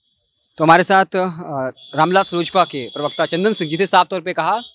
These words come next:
कि, अ, चि-, प्रिंस राज जो चिराग पासवान के बारे में कह रहे हैं कि वो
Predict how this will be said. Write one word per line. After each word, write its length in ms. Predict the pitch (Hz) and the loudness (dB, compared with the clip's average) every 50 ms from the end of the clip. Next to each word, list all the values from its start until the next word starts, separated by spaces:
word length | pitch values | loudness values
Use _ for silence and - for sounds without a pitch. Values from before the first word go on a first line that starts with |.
| _ - - - - - - | _ -20 -20 -20 -20 -8 -2
कि, 220 | 190 196 208 208 | 2 4 4 4
अ, 380 | 196 160 160 151 147 147 147 131 113 - - | 4 4 4 6 6 6 4 2 -2 -6 -8
चि-, 160 | - 208 175 | -8 -6 -2
प्रिंस 240 | 254 262 285 254 - | 0 0 0 0 0
राज 280 | 170 147 160 185 190 - - | 2 2 2 0 -2 -8 -14
जो 180 | 160 143 202 196 | -4 -4 -2 -2
चिराग 220 | - 196 180 180 - | 0 0 0 0 0
पासवान 300 | 185 165 165 - 190 190 | -2 -2 -2 -2 -6 -6
के 80 | 180 185 | -2 0
बारे 160 | 175 170 170 | 0 0 2
में 120 | 170 170 | 0 0
कह 120 | 170 185 170 | 4 4 4
रहे 140 | 175 190 196 | 6 6 4
हैं 100 | 202 190 | 2 2
कि 120 | - 208 | 0 0
वो 280 | 185 185 196 208 208 | 2 2 2 2 0